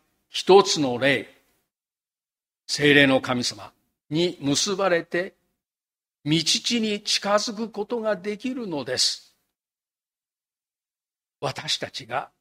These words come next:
聖霊の神様に結ばれて、父なる神様と共に生きるためです。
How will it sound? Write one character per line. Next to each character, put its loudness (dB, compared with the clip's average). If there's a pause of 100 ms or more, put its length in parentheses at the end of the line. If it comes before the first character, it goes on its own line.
聖 0
霊 6
の 0
神 -2
様 -4
に -4
結 -2
ば 0
れ -2
て、 -6 (420)
父 0
な 6
る 2
神 -2
様 0
と -2
共 -2
に -4 (300)
生 -8
き -2
る -4
た -16
め -16
で -16
す。 -10